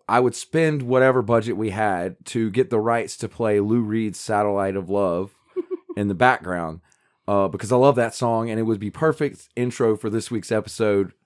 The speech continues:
'cause this week's episode is called Satellite of Love,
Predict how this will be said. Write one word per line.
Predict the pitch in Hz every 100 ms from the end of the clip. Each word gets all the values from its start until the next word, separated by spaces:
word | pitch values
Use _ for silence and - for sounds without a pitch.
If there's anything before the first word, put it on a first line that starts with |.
| _ _
'cause | - 98
this | 101 104
week's | 107
episode | 101 87 - 101
is | 92
called | - 90 90 78 _
Satellite | _ - - 92 90 87 85
of | 87
Love, | 104 101 67 65